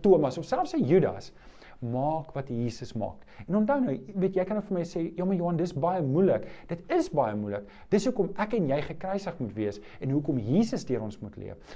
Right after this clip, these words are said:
Want nie net wys jy vir jou man, jy's 'n goeie vrou, of jou vrou, jy's 'n goeie man nie, maar jy wys Jesus vir jou man. En dit mag wees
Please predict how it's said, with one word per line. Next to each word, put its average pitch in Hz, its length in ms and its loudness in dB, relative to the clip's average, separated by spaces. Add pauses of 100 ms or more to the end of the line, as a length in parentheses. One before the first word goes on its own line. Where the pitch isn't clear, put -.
(140)
Want 156 200 0
nie 254 200 4
net 151 360 2
wys 185 280 0
jy 202 160 0
vir 190 160 -6
jou 131 100 2
man, 131 340 0 (240)
jy's 139 160 -4
'n 151 40 -4
goeie 175 260 2
vrou, 165 320 2
of 120 100 -4
jou 151 120 2
vrou, 202 280 2
jy's 147 160 0
'n 135 40 -8
goeie 151 240 0
man 160 280 -2
nie, 98 180 -8 (300)
maar 160 180 0
jy 160 200 4
wys 151 240 2
Jesus 208 480 2
vir - 160 -6
jou 98 100 -4
man. 113 180 -8
En 160 80 -4
dit 160 120 -2
mag 220 240 4
wees 233 240 6